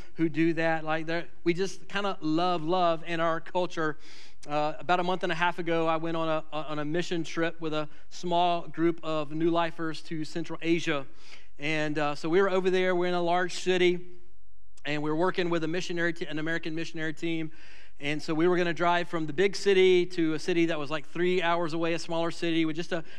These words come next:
handful of believers to kinda scope out the city, uh, do some prayer walking, pray over the city. And, uh, so it was, it was me, three other New Lifers in this van, uh, the team leader, missionary dude from, uh, Cali, he's driving the van,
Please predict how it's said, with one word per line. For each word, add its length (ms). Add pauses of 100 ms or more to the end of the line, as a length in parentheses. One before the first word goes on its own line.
handful 500
of 80
believers 460
to 80
kinda 200
scope 280
out 120
the 60
city, 480 (300)
uh, 120
do 140
some 180
prayer 360
walking, 500
pray 380
over 580
the 80
city. 540 (460)
And, 360
uh, 140
so 240
it 60
was, 260
it 80
was 180
me, 300
three 280
other 220
New 160
Lifers 400
in 80
this 160
van, 540 (320)
uh, 160
the 100
team 320
leader, 480
missionary 420
dude 360
from, 320
uh, 100
Cali, 540
he's 260
driving 380
the 80
van, 400